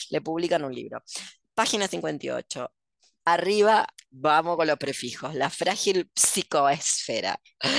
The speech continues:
El, el párrafo que está adelante, arriba de la frágil psicoesfera. Porque viene, viene barruntando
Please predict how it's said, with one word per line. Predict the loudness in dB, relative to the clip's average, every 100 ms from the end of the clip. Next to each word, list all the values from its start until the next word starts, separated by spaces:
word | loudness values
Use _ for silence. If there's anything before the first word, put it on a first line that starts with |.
| 0 -2 -2
El, | 0 0 0
el | 0 4 4 2 2
párrafo | 4 4 0 0 -4
que | -4
está | -2 2 4 2 0 _ _ _ _ -4
adelante, | 0 2 2 2 0 -2 -2
arriba | 0 2 4 4
de | 4
la | 0 -2
frágil | -4 -4 -4 -4
psicoesfera. | -2 -2 -4 -8 -10 -10 -8 -8 -10 _ _ _ _ _ _ _ _ _ -14 -12 -12 -10 -10 -12 -8
Porque | -4 0 4
viene, | 4 4 4 2 0 0
viene | 2 2 2 0 -4 -6
barruntando | 0 0 0 -2 -2 0 0 0 0 -2 -2